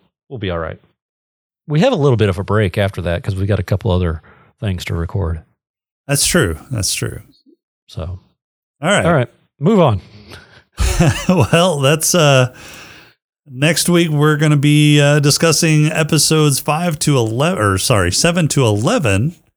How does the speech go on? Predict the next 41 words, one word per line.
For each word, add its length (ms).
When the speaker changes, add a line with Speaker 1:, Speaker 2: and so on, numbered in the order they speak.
Speaker 2:
of 260
Heroes 420
Season 300
two, 220
and 100
that'll 180
be 220
it 140
for 280
Heroes 420
Season 340
two. 260
Like 180
I 80
said, 420
it 140
was 380
a 300
writer's 380
strike 380
year, 500
um, 440
so 540
Speaker 1:
Yep. 80
Speaker 2:
Heroes 440
got 260
caught 340
in 200
the 140
writer's 320
strike 300
of 80
two 120
thousand 340
seven, 300
two 120
thousand 380
eight, 320
um, 640
along 280
with 240